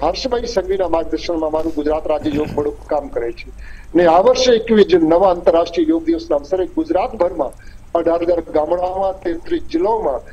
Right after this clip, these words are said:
અમે સાઠ હજારથી વધુ સ્થાનો ઉપર સવા કરોડથી વધુ લોકોને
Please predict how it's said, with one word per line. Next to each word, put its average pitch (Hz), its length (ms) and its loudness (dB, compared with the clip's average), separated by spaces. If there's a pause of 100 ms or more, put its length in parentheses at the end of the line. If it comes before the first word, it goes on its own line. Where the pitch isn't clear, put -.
(300)
અમે 185 140 0
સાઠ 208 400 -2
હજારથી 220 500 -2
વધુ 185 280 0
સ્થાનો 208 340 0
ઉપર 160 280 -2 (420)
સવા 202 220 0
કરોડથી 233 440 -4
વધુ 190 380 0
લોકોને 233 560 -2